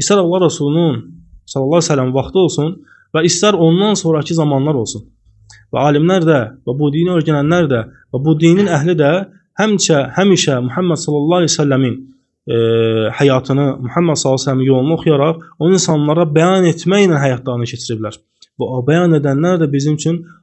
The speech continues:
rahatçılıqlar və bizim üçün asanlıqlar qoyublar.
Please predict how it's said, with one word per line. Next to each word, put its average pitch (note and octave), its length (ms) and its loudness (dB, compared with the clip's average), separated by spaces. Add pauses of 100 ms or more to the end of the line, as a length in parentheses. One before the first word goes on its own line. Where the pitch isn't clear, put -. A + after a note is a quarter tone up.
rahatçılıqlar C3 880 0 (840)
və C#3 100 0
bizim D3+ 280 2
üçün F3+ 320 0 (240)
asanlıqlar D3+ 600 0
qoyublar. C3+ 420 2